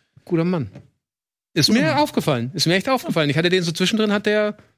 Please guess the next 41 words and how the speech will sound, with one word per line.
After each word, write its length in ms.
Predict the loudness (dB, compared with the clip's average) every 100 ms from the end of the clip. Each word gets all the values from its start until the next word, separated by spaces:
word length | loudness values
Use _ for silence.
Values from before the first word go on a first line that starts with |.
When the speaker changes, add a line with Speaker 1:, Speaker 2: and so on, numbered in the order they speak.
| _
Speaker 1:
korrigiert 360 | 0 2 2 0
mich 160 | -2 0
gern, 320 | 0 -2 -2
Speaker 2:
Nee, 120 | -2
Speaker 1:
aber 160 | 0 0
Speaker 2:
finde 120 | 0
ich 40 | 0
auch 100 | 0
Speaker 1:
hat 100 | 0
Speaker 2:
so. 40 |
Speaker 1:
er 80 | 2
so 80 | 2
ein 40 |
bisschen 140 | 2 0
gegrieselt 500 | 0 2 2 2 2
und 100 | 2
jetzt 140 | 0
Speaker 2:
Ja. 40 | 0
Speaker 1:
ist 40 |
er 60 | 0
wieder 120 | 0
da. 260 | 0 0 0
So. 80 | -2
Speaker 2:
Ja, 140 | -2 -4 -2
er 120 | 0
war 140 | 0
ja 60 | 0
eine 160 | -2 -2
Zeit 180 | -2
lang, 100 | -2
er 120 | -2 0
war 160 | 2
ja, 320 | 0 -2 -4
äh, 80 | -2
Jahrgang, 520 | 0 0 0 0 -2 -2
äh, 180 | -4
Ter 180 | -2 -2
Stegen, 360 | -2 -2 0 0
Bernd 200 | 0 0
Leno 380 | 0 0 0 0
Speaker 1:
Ja. 180 | -2